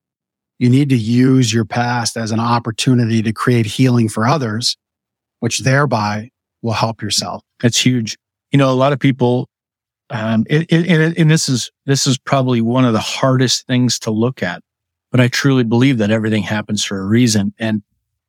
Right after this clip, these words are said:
Speaker 2: whether it's good or whether it's bad, right?
Speaker 1: Yep.
Speaker 2: The man upstairs gives us gifts, and sometimes it doesn't look like a gift, um, you know, when, when it's happening.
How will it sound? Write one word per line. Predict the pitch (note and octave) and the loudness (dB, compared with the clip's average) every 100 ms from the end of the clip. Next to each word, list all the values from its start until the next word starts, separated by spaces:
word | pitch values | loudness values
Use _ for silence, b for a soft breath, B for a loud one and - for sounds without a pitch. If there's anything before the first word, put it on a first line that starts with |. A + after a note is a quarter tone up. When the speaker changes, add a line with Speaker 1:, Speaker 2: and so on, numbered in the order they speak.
| _ | _
Speaker 2:
whether | B2 A#2+ A2 | -2 0 0
it's | G2+ - | -2 -2
good | B2+ C3 A#2+ | 0 2 2
or | G#2+ | 2
whether | A2+ A#2 | 2 2
it's | A2+ G#2+ | 0 -2
bad, | G2+ A2+ C3 G2 | -4 0 0 -2
right? | G2 A#2 C#3 _ _ _ _ _ _ _ _ _ _ _ _ _ _ _ _ _ _ - | -4 -6 -6 _ _ _ _ _ _ _ _ _ _ _ _ _ _ _ _ _ _ -2
Speaker 1:
Yep. | |
Speaker 2:
The | A#2+ | 2
man | B2 C#3+ | 4 4
upstairs | C3+ - D3+ C#3+ B2 | 2 2 2 2 2
gives | A2+ A#2 A2+ | 0 -2 0
us | G#2+ - | -4 -4
gifts, | C3 A#2 F#2+ - - - _ _ _ - | -2 -2 -4 -8 -8 -12 _ _ _ -4
and | A2+ | -2
sometimes | C3 C3+ C#3 C#3 B2 | 0 0 0 2 2
it | A2 | 0
doesn't | G#2+ B2+ C3 A#2+ C3 | 0 0 0 0 0
look | C3+ - | 0 -2
like | G#2+ A2 | -2 -4
a | |
gift, | G#2 C3 C3 - - - _ _ _ - | -2 0 -2 -6 -14 -20 _ _ _ -8
um, | G#2 G2+ G2+ G2+ G2+ - | -4 -4 -2 -4 -6 0
you | A#2+ | 2
know, | G#2+ G#2 | 2 2
when, | A2+ A2 A2 - | 0 0 -2 -2
when | A#2 G#2+ | -2 -2
it's | G2+ - | -2 0
happening. | B2 C#3 - F2+ | 0 -2 -6 -10